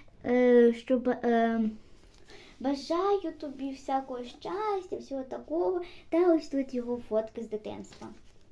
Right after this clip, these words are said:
На наступній сторінці, тут, тут пише, «Ти моє сонечко». І тут, а, Тимофій сонечко, а тут, а, я разом із Тимофієм, а тут можна відкрити мою голову і побачити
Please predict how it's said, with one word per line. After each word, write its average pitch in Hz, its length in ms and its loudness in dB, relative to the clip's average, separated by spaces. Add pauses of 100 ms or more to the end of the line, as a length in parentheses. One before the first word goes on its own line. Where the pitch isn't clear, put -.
(400)
На 311 260 4
наступній 269 1300 0
сторінці, 339 1120 -4 (640)
тут, 392 260 6 (580)
тут 247 240 -2
пише, 226 280 -4 (640)
«Ти 466 60 10 (320)
моє 320 320 2 (120)
сонечко». 247 580 2 (140)
І 262 60 2
тут, 339 260 -2
а, 302 80 -2 (260)
Тимофій 240 440 4
сонечко, 208 540 -4
а 254 80 -4
тут, 247 320 -4
а, - 80 -8 (120)
я 214 260 0
разом 214 280 -4
із 214 100 -10
Тимофієм, 277 460 -6 (380)
а 233 100 -4
тут 294 200 0
можна 240 340 4
відкрити 214 440 -2
мою 208 180 0
голову 320 300 2
і 240 120 10
побачити 247 560 4